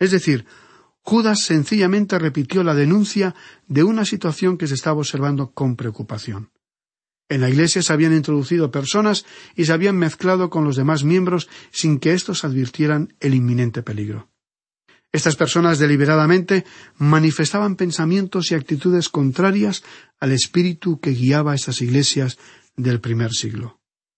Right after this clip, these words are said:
Judas destacó con claridad su hipocresía y falsedad al escribir: "Convierten en libertinaje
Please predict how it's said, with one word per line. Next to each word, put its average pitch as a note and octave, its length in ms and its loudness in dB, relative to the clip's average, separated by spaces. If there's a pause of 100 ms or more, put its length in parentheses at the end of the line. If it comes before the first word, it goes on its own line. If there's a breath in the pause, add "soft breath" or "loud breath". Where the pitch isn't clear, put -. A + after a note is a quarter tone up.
(260)
Judas E3 360 4
destacó D#3 640 0
con C#3+ 220 0
claridad C#3 520 2
su - 300 -2
hipocresía C#3 800 -2 (480 soft breath)
y C#3+ 120 -2
falsedad C#3 680 -2 (500)
al C3 140 -6
escribir: B2+ 640 -2 (800)
"Convierten E3 920 0
en C3+ 140 0
libertinaje C3+ 880 0